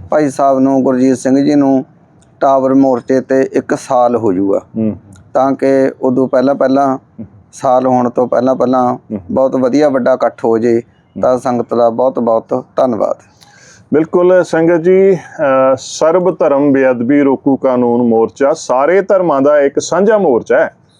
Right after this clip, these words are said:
Speaker 2: ਤੇ ਕੱਲ੍ਹ ਵੀ ਅਸੀਂ ਗੱਲ ਕੀਤੀ ਸੀ ਕਿ ਇੱਕ ਤਰੀਕ ਨੂੰ ਜੇ ਅਸੀਂ ਸਾਰੇ ਇੱਕ ਹੋ ਕੇ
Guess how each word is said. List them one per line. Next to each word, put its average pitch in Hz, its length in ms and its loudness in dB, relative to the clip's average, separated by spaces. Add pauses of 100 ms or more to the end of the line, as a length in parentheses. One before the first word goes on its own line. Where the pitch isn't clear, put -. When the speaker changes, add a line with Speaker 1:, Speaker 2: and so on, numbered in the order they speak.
(760)
Speaker 2:
ਤੇ 143 300 4
ਕੱਲ੍ਹ 175 340 0
ਵੀ 214 180 2
ਅਸੀਂ 196 200 0
ਗੱਲ 170 260 0
ਕੀਤੀ 185 420 0
ਸੀ 185 120 -2
ਕਿ - 80 -2
ਇੱਕ 190 400 0
ਤਰੀਕ 190 380 2
ਨੂੰ 196 240 2
ਜੇ 180 180 2
ਅਸੀਂ 202 180 0
ਸਾਰੇ 180 460 0
ਇੱਕ 208 260 -2
ਹੋ 190 280 2
ਕੇ 98 240 -2